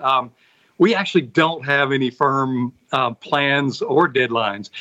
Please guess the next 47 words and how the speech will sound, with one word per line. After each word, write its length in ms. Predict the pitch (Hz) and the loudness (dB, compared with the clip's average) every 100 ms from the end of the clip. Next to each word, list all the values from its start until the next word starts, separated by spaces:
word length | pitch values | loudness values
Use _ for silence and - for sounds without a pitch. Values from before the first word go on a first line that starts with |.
| - - | -18 2
We 80 | 180 | 4
like 160 | 220 202 | 4 0
to 80 | 170 | -2
travel 560 | 165 160 160 165 160 | 0 0 -2 -4 -4
and 280 | 156 131 117 | -4 -4 -6
see 320 | - - 180 | -8 0 0
places, 800 | - 175 160 147 - 156 151 - - | 2 0 0 -2 0 0 0 -6 -4
and 140 | 139 | 0
if 120 | 135 | 0
we 120 | 135 120 | 0 0
like 260 | 156 185 | 0 0
a 60 | - | -2
place, 420 | - 196 190 - | 0 2 0 2
we, 280 | 180 185 196 | 4 4 2
we 100 | 180 | 2
wanna 200 | 233 233 | 2 -2
stay 340 | - - 202 | -2 2 2
there 200 | 285 151 | 2 0
for 120 | 113 143 | 2 4
a 40 | |
little 220 | 135 131 | 4 4
while 260 | 127 127 131 | 4 2 0
and 100 | 123 | -4
get 100 | 160 | -6
to 60 | 143 | -2
know 180 | 151 | 0
the 100 | 170 | 0
people, 560 | 165 175 175 190 185 185 - _ _ - | 0 0 2 2 2 0 -10 _ _ 0
get 180 | 180 - | 0 2
to 140 | 156 | 2
learn 460 | 131 123 143 170 170 | 2 2 2 2 -2
the 80 | |
community, 760 | - 147 143 160 180 175 190 185 | -2 0 4 6 6 6 4 2
get 240 | 147 156 - | 0 0 2
to 320 | 156 147 139 | 2 2 0
learn 340 | 120 143 175 | 0 0 0
the 80 | 165 | -6
customs. 800 | - 151 151 - 185 185 175 - - _ _ _ _ - | -2 0 0 0 2 2 0 -4 -20 _ _ _ _ -4
Um, 180 | 147 | -4
so 160 | 180 180 | 2 2
we 100 | 185 | 4
don't 220 | 214 214 | 2 0
put 320 | - 190 185 | 0 0 0
deadlines 480 | 131 202 196 165 143 | 0 0 0 0 0
on 80 | 139 | 0
ourselves. 560 | 123 117 127 117 107 - | 0 0 0 -2 -6 -4
Um, 400 | 156 135 120 | -2 0 -4